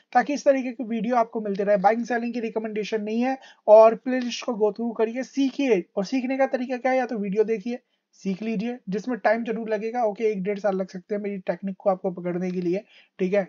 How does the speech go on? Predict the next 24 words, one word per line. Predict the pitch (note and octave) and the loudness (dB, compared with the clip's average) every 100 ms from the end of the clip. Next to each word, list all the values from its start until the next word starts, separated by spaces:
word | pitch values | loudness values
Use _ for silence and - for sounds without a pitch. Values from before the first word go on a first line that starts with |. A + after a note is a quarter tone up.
| - | -6
कि, | A3+ | -6
और | - G3 G3 | 2 4 4
वो | G#3 G3 F3+ A3 | 4 2 4 4
भी | A#3 A#3+ | 4 -2
यहाँ | A3+ G#3 G3 | -4 -6 -2
पर | A3+ | -2
बिना | G3 G#3 G#3+ G3+ G3+ | -2 -2 -4 -4 -6
ब-, | G3 | -4
सीखे | G3 A3 G3+ A3 | -4 -6 -6 -4
नहीं | G3+ | -4
आएगी। | F3+ F3+ G#3+ | -4 -6 -4
क्यों? | A3 A3+ | -4 -4
क्योंकि | A3+ A3 | -6 -6
टेक्निकल | G3+ G3 A3+ G#3+ A3 F#3+ - - _ | -4 -4 -4 -4 -4 -4 -10 -20 _
आप | G#3 G3+ - | 2 2 2
केवल | A3+ A#3 | 2 2
फंडामेंटल | B3 A#3 B3+ B3+ B3+ | -2 -2 -2 -2 -2
तो | B3+ | -4
सीख | G#3 A3 - | -6 -10 -12
सकते | - - | -14 -8
हो | A#3+ | -4
मेरे | A3 | -4
से, | F#3 | -4
but | G#3+ | -6